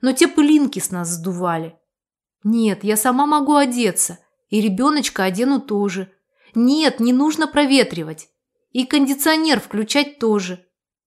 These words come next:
С утра в нашей комнате, наверное, перебывал весь штат прислуги. Всем хотелось поглядеть на таинственную девушку старшего сына хозяина и её, его ребёнка.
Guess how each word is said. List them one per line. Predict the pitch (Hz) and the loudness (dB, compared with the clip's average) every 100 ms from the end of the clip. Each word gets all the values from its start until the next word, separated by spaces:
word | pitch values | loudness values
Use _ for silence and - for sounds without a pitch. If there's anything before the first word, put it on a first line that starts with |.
| _ | _
С | - 233 | -4 -4
утра | 208 285 339 | -4 2 2
в | 240 | 2
нашей | 233 262 240 | 0 0 -2
комнате, | - 339 320 214 - | -2 -2 0 -2 -2
наверное, | 190 208 339 311 294 269 | 0 2 2 2 0 0
перебывал | 254 247 247 247 294 | 0 0 2 2 2
весь | 233 254 311 - | 2 2 0 -2
штат | - 208 208 | -2 0 -2
прислуги. | - 185 - 170 160 156 165 _ - | -6 -8 -6 -8 -10 -14 -20 _ -4
Всем | - 294 | 0 0
хотелось | 277 262 254 247 226 | 0 -2 2 0 0
поглядеть | - 196 208 208 254 | -4 -2 -2 -2 -2
на | 190 | -6
таинственную | 180 190 202 - - 196 196 | -4 0 0 -2 -4 -2 -2
девушку | 180 240 220 - 170 | -2 -4 -4 -8 -10
старшего | - 190 - 196 175 | -4 -2 -2 -6 -4
сына | - 190 185 | -2 -2 -4
хозяина | 190 180 175 247 226 175 - _ _ _ | -4 -4 0 0 0 -4 -8 _ _ _
и | 220 | -4
её, | 214 - 175 190 175 202 254 208 | -2 -4 -6 -6 -4 0 0 -2
его | 190 143 156 160 175 175 _ | -8 -14 -12 -8 -10 -12 _
ребёнка. | 170 175 160 151 156 - - | -8 -6 -6 -10 -12 -18 -20